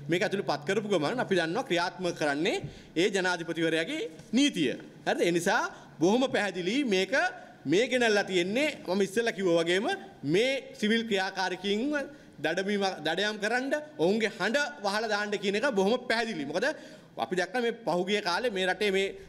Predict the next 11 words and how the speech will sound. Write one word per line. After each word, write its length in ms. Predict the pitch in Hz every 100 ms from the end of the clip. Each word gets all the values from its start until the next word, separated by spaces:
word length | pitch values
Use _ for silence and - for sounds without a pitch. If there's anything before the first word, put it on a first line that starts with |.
| -
සංජය 480 | - 156 170 170
ඇතුළු 260 | 165 170 220
මේ 140 | 180
පිරිස් 320 | 175 165 226 -
සියලු 220 | 180 196
දෙනාම 320 | 185 185 240 320 - - -
මේ 240 | - 147 202
ප්‍රශ්නගත 500 | 196 160 180 175 185
ඖෂධ 360 | 160 160 175
සිද්ධිය 320 | 156 175 151 156
සම්බන්ධයෙන් 540 | 151 160 165 190 349